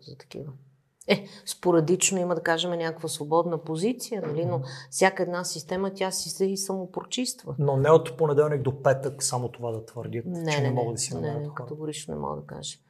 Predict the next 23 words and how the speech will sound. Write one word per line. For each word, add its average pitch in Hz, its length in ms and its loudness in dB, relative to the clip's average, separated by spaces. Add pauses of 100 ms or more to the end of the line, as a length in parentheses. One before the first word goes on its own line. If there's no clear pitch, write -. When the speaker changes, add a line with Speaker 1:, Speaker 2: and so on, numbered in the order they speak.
(400)
Speaker 1:
Напротив, 208 800 0
а, 175 260 0
когато, 180 680 -4 (440)
а, 156 240 -2 (220)
преценят, 180 600 2
че 180 160 -6
някой 180 460 -2
трябва 180 460 0
да 160 220 0
излезе 147 440 0
от 131 160 -12
компанията, 123 840 -6
нали, 196 200 -2
обикновено 185 500 -2
такива 185 360 -8
компании 175 380 -4
имат 175 240 -4
и 165 60 0
ръководители, 160 500 -4
имат 196 200 -4
смелостта 170 380 -6
да 180 120 -8
кажат, 175 320 -6